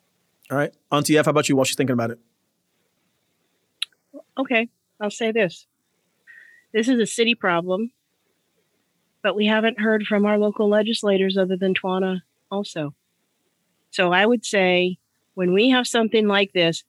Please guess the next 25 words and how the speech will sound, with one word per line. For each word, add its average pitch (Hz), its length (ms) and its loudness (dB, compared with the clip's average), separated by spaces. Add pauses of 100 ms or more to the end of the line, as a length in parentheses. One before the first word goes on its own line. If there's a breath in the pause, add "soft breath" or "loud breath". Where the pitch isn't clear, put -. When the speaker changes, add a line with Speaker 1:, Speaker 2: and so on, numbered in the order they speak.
(160)
Speaker 2:
that, 160 100 -4 (100)
by 165 220 4
the 233 100 4
way, 196 240 4
is 180 120 -2
hitting 147 260 0
all 156 240 0
the 196 100 0
national 202 460 2
news, 156 560 0 (840)
everyone 180 380 2
needs 151 200 0
to 165 100 -12
get 147 160 -2
out 131 220 -2
on 107 120 -6
it. 85 160 -10 (640)
Republicans, 196 920 0 (200)
Democrats, 170 760 0 (200)
because 147 240 0
right 175 280 2
now 202 460 2
it 165 180 0
looks 160 260 -4
like, 160 300 0